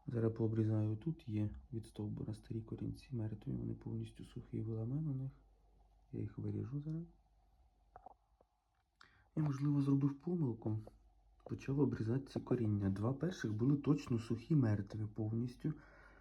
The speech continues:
А ось ці, вони, я рішив надрізати їх, тому що вони тверді, вони виявилися живі всередині. Хоча кінчики були підгнивші. Мабуть, я їх зараз чимось оброблю, е,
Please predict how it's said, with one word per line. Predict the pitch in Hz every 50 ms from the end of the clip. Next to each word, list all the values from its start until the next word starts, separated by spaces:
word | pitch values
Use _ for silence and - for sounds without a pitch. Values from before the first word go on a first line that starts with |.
| - - - - - - - - - - - - _ - 123
А | 120
ось | 123 127 123 -
ці, | - - - - 160 175 180 180 185 185 180 190 - -
вони, | 117 117 117 123 123 123 127 135 143 147 151 147 143 - -
я | 123 120 120
рішив | 120 120 - - - 120 120
надрізати | 123 120 113 117 120 113 110 110 110 110 - -
їх, | 120 110 - - - -
тому | 120 117
що | 110 - 117
вони | 117 120 120
тверді, | 120 - 120 120 120 113 110 120 156 180 - - - -
вони | 127 120 143 165
виявилися | 156 139 151 165 156 147 139 123 113
живі | 113 117 117 123 143
всередині. | 143 - - 123 117 120 120 117 110 117 113 113 113 117 - - - - - - - - -
Хоча | - - 117 110 - 156
кінчики | 156 - - 139 156 143 - - - - 113
були | 113 110 117 117 127 135 139 139
підгнивші. | 139 - 127 117 110 101 107 107 107 107 104 - - - - 147 160 165 - - _ _ _ _ _ - - - _ _ _ _ _ _ _ _ _ _ _ _ _ _ _ _ _ _ _ _ _ _ _ _ _ _ _ _ -
Мабуть, | 135 131 131 127 120 131 147 151 - 143
я | 139
їх | 135 123
зараз | 113 127 139 139 143 139
чимось | - - 135 131 131 127 - -
оброблю, | 123 113 117 117 127 139 135 117 113 123 123 110 107 - - - - - -
е, | 165 131 117 117 117 117 113 113